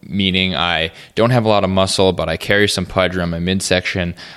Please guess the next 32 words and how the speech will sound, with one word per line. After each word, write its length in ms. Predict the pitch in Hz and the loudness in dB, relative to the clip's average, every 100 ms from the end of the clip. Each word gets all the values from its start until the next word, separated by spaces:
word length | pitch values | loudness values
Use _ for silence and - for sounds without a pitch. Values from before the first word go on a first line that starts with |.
| - | -12
uh, 240 | - - | -8 -6
and 140 | - 69 | -4 -4
I 60 | |
keep 240 | - - 160 | -4 -4 0
bouncing 360 | 143 127 127 | 0 0 -2
from 180 | 104 104 | -4 -4
goal 260 | 95 90 90 | 0 0 0
to 40 | |
goal. 220 | 82 71 | -2 -4
Sometimes 420 | - 92 113 101 98 | -2 -6 -4 -4 -2
I 40 | |
wanna 160 | 87 87 | -2 -4
focus 360 | - 95 101 | -4 -4 -4
on 140 | 87 90 | -6 0
muscle 300 | 107 - 104 | 0 0 0
gain. 340 | 104 98 98 - - - | 2 2 0 -8 -20 -12
Sometimes 440 | - 139 139 120 | -6 -4 -2 -2
I 60 | 110 | 0
wanna 220 | 98 95 | 2 0
focus 360 | - 95 98 - | -2 -4 -4 -4
on 120 | 87 | -6
fat 320 | 87 90 76 | -2 -2 0
loss. 360 | 87 85 87 - - - | 0 0 0 -4 -8 -12
Whenever 360 | - 101 113 113 | -2 0 2 4
I 120 | 107 | 4
get 340 | 98 101 98 95 | 4 0 0 0
deep 200 | 104 98 | 0 2
into 280 | 92 - | -2 0
a 60 | 87 | -2
phase, 520 | - 113 110 110 107 - - - | 0 2 4 4 2 -6 -20 -20
for 200 | - 90 | -6 -2
example, 680 | 87 98 95 92 95 95 92 | -2 0 0 0 2 2 0